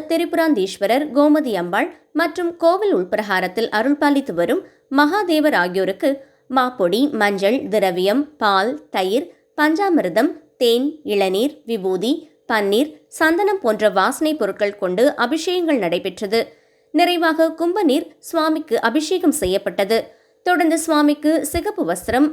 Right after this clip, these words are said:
மாலைகளால் அலங்காரம் செய்யப்பட்டது. மகாதேவருக்கு அர்ச்சனை நடைபெற்று பஞ்சபுராணம் பாடி மகா அரத்தி காண்பிக்கப்பட்டது. இரவு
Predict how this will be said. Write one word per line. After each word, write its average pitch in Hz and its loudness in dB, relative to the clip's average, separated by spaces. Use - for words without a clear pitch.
மாலைகளால் 262 0
அலங்காரம் 311 0
செய்யப்பட்டது. 185 -2
மகாதேவருக்கு 269 2
அர்ச்சனை 311 0
நடைபெற்று 185 -2
பஞ்சபுராணம் 202 0
பாடி 185 2
மகா 294 0
அரத்தி 214 -2
காண்பிக்கப்பட்டது. 226 -2
இரவு 403 2